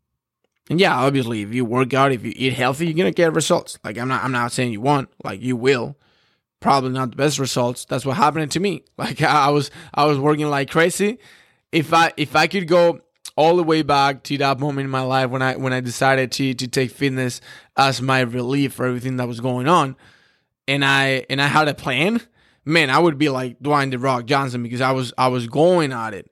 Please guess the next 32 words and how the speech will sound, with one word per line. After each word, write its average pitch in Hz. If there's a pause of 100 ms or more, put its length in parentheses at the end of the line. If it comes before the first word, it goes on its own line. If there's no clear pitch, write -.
(100)
I 127
just 135
didn't 131
know 127
what 135
I 131
was 123
doing. 139
I 123
just 127
was 123
just, 123
just 120
going 139
at 143
it, 139
and 135
I, 143
and 139
I 147
got 156
some 151
results. 139
I 131
just 135 (220)
wasn't 139
going 135
strategic. 127
So, 135
like 135
I'm 147
saying, 156